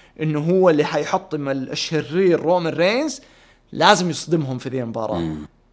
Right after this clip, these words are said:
Speaker 1: لازم. لأنه
Speaker 2: مم.
Speaker 1: الصدمة ذي هي اللي حتساعد في إيش؟ حتساعد في تقبل الناس لو خسر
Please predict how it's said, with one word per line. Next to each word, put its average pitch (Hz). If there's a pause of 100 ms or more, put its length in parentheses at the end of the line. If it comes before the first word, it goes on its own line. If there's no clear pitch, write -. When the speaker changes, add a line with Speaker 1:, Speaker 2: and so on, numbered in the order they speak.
(800)
Speaker 1:
لازم. 127 (540)
لأنه 156
Speaker 2:
مم. 170
Speaker 1:
الصدمة 214
ذي 262
هي 202
اللي 160
حتساعد 220
في -
إيش؟ 180 (500)
حتساعد 185
في -
تقبل 165
الناس 160 (440)
لو 127
خسر 262